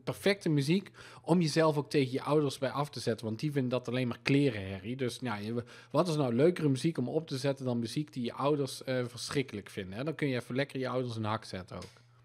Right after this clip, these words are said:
En de eerste echte jongere cultuur die in Nederland opkomt, dat zijn de nozems, die in het einde van de jaren vijftig opkomt. En dan krijg je dus steeds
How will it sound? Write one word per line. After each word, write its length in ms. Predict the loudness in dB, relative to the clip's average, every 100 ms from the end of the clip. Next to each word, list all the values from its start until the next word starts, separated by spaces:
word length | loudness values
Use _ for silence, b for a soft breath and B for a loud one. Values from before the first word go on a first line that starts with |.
| _ b b b b
En 100 | 0
de 60 | 4
eerste 300 | 4 4 0
echte 320 | -2 0 4
jongere 340 | 4 4 2
cultuur 400 | 0 0 4 4
die 120 | 6 4
in 100 | 2
Nederland 380 | 2 2 0
opkomt, 420 | -2 -2 0 -2 -2
dat 140 | -4
zijn 180 | -2 0
de 80 | 2
nozems, 560 | 6 6 4 -4 -8
die 120 | -6
in 60 | -4
het 100 | -4
einde 280 | -4 -2 -2
van 140 | -4
de 60 | -2
jaren 280 | -2 -2 -6
vijftig 420 | -4 -4 -6 -10
opkomt. 360 | -10 -8 -6
En 100 | -4
dan 180 | -4 -4
krijg 200 | -4 -6
je 60 | -6
dus 120 | -8
steeds 420 | -2 0 0 -4